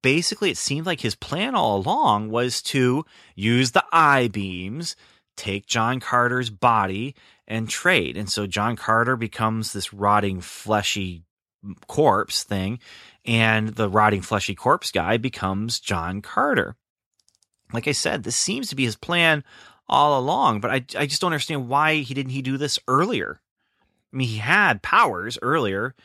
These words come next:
Now, this is just a new power that's popped up, and so he's using it now. But,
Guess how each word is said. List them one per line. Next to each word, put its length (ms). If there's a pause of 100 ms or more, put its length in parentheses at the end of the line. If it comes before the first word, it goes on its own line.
(200)
Now, 100
this 140
is 140
just 200
a 40
new 180
power 280
that's 200
popped 360
up, 260 (340)
and 160
so 140
he's 240
using 240
it 140
now. 500 (440)
But, 320